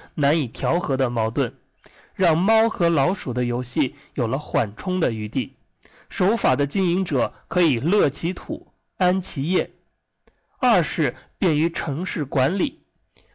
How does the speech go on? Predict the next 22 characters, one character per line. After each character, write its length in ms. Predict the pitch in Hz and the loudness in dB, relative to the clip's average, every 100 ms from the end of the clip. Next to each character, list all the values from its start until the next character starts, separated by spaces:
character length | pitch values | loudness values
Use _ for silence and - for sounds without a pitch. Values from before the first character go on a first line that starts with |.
| - | 0
为 180 | 196 | 2
路 160 | 185 196 | 4 4
边 160 | 190 185 | 2 2
摊 280 | 202 196 | 2 2
带 160 | 190 165 | 2 2
来 100 | 151 | 4
的 100 | 139 | 2
交 340 | 127 208 185 | 0 2 2
通 320 | 190 208 190 208 | 2 -2 -4 -6
和 280 | - 151 | -4 -4
环 320 | 156 - 131 156 | -2 -2 0 0
境 200 | 196 147 | 0 2
压 200 | 135 131 | 2 2
力 260 | 135 - _ _ | 0 -4 _ _
提 160 | - 151 | -4 -2
供 180 | 143 151 | 0 -2
了 100 | 120 | -4
解 360 | - - 117 | -6 -6 -6
决 180 | 101 139 | -4 -4
的 100 | 143 | -2
可 240 | 156 139 104 | -2 -4 -6
能。 200 | 104 | -8